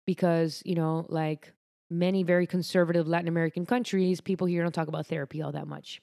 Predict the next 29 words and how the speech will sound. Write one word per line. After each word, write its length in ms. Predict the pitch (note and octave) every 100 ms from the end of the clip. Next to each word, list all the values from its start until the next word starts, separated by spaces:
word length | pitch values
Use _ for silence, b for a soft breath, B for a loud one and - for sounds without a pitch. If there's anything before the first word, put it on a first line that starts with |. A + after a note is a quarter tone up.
| -
They 80 | G3+
don't 160 | A3+ A#3
talk 160 | A3
about 220 | A#3 A#3+
therapy 340 | - G3 E3+ F3
all 100 | D#3+
that 140 | E3
much, 280 | D#3+ E3 -
even 200 | F#3 E3+
though 140 | D#3 D3+
I 160 | G3
do. 220 | G#3 D3+ C3+
I 360 | D#3 D#3+ D#3+
love 260 | D#3 D#3+ D3
talking 240 | D3 D3
about 220 | D3 C#3 -
therapy 320 | D3+ D3+ D3
with 160 | D3+ -
anybody 400 | D#3+ D#3 D3+ D3
that 140 | -
will 80 | D3
listen. 400 | C#3+ - D#3 D3
It's 340 | D#3 - - -
such 400 | - - F3+ -
a 60 | E3+
gift. 400 | D#3 D3 - -
It 100 | E3
has 220 | E3 D3
been 420 | F3 E3 E3